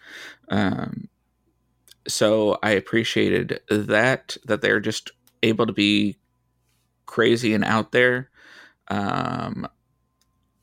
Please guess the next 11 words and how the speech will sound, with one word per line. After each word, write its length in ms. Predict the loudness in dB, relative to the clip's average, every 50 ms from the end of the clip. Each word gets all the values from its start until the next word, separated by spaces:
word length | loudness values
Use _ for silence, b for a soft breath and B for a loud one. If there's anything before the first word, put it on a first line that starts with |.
| _ _ _ -6
uh, 580 | -4 -2 -2 0 0 0 0 0 0 0 -2 0 0
I 100 | -2 -2
thought 200 | 0 -2 -2 -2
the 80 | -4 -12
cast 460 | -10 -2 2 2 2 2 0 -6 -10
was 140 | -10 -4 -2
really 220 | -2 0 0 -2
good. 520 | 0 2 4 4 6 4 4 2 -2 -4 B B B B B B B B B B -2
Uh, 480 | 0 2 2 2 2 0 -2 -2 -4 -6 -12 _ _ _ _ _
I 80 | -2 0
think 220 | 0 0 -2